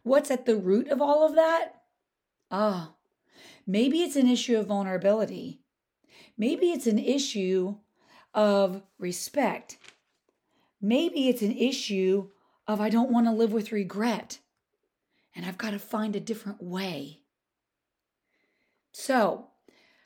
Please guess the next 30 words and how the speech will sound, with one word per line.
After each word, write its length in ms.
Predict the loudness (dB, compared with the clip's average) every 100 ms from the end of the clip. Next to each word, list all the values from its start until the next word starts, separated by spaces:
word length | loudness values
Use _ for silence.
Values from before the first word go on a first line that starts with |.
| _ _ _
I 160 | 0 2
hope 300 | 6 6 6
this 180 | 2 -2
has 120 | -2
been 140 | 0
helpful 360 | 2 0 -2 -10
for 120 | -6
you. 420 | -4 -2 -4 -6 -10 -20 _
I 640 | 4 6 6 4 2 2 -2 -12 _ _ _ _ -6
really, 640 | -2 4 4 4 2 0
really 360 | 0 4 4 4
believe 480 | 0 0 0 -2 -2
in 120 | -2
this 240 | -2 -4
work, 520 | 0 4 4 2 -6 -20 _ _ _ _ _ _ _ _ _
and 160 | -6 0
I 140 | 2
know 280 | 4 4 4
you 200 | 4 0
can 180 | -2 -8
find 320 | -6 -6 -4
answers. 680 | -4 -4 -4 -2 -2 -4 -12 _ _
I 80 | -10
do 140 | -4 -4
it 120 | -4
every 260 | -6 -4 -4
day 200 | -2 -2
with 160 | -2
my 120 | -6 -8
clients 720 | -6 -6 -2 -2 -4 -10